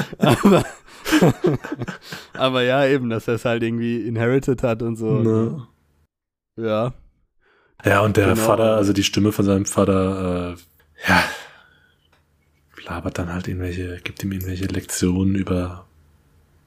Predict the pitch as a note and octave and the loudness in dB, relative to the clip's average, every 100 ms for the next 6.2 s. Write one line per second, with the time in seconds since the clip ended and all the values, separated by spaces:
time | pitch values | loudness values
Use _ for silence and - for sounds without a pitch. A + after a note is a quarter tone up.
0 | _ _ _ _ - - F#2+ G2 - - | _ _ _ _ -10 -4 -2 -2 -6 -8
1 | - G2+ G2 - G2+ G2+ G2+ G2+ G2 F#2 | -2 0 0 -2 -4 -2 -2 -4 -8 -10
2 | - - - G2 G#2 - - - _ _ | -12 -10 -6 -4 -4 -6 -12 -18 _ _
3 | - - - - - - _ _ _ _ | -20 -20 -20 -20 -20 -20 _ _ _ _
4 | - G2+ F#2 F#2 - - - G2+ G#2 - | -6 -2 0 -2 -2 -4 -2 -4 -6 0
5 | G#2 G2 - A2 A2+ G2+ G#2+ G2+ F#2+ F#2 | 2 2 -2 -4 -4 -2 -2 -2 -2 -4
6 | F2+ | -6